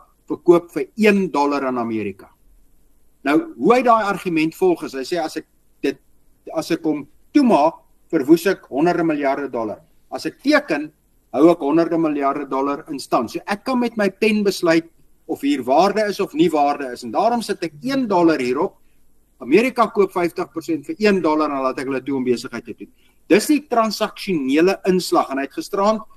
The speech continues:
breedvoerig in sy toespraak daarna verwys. So ek dink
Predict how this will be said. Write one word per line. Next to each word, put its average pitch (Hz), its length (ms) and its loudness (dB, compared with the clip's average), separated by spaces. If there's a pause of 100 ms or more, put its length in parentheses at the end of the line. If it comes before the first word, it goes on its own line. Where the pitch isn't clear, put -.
(180)
breedvoerig 208 640 -2
in 170 60 -6
sy 165 160 0
toespraak 156 440 -4
daarna 123 320 -4
verwys. 113 320 -6
So 139 160 -6
ek - 80 -6
dink 254 240 4